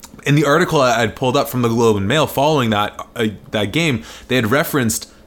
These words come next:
the, the bit of, bit of trouble that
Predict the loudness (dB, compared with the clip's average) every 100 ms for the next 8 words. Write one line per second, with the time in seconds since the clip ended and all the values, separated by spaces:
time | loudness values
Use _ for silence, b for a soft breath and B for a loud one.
0 | -20 -14 -2 0 0 -4 -2 0 2 2
1 | 2 0 -2 0 0 -2 -2 0 2 2
2 | 0